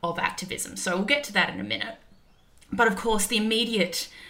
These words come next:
I guess, kind of attraction, the reason for Hugh Grant's celebrity in the nineteen nineties is because he, he represents a kind of flattened out English poshness. He's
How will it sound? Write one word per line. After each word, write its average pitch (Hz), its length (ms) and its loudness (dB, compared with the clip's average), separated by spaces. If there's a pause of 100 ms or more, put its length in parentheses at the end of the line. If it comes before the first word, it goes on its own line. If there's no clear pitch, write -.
(180)
I - 60 -6
guess, 156 200 -4
kind 156 180 -4
of 139 60 -6
attraction, 165 480 -2
the 151 80 -2
reason 165 400 0
for - 120 -12
Hugh 160 180 -6
Grant's 143 340 -4
celebrity 151 580 -2
in 151 240 -4
the 156 80 -4
nineteen 147 500 -6
nineties 156 440 -4
is 160 100 -6
because 190 300 -2
he, 190 200 0 (300)
he 214 120 -2
represents 226 840 0
a 190 40 -4
kind 175 360 0
of 156 180 0
flattened 165 720 -2
out 147 440 -4 (340)
English 180 760 2
poshness. - 640 -2
He's 175 440 2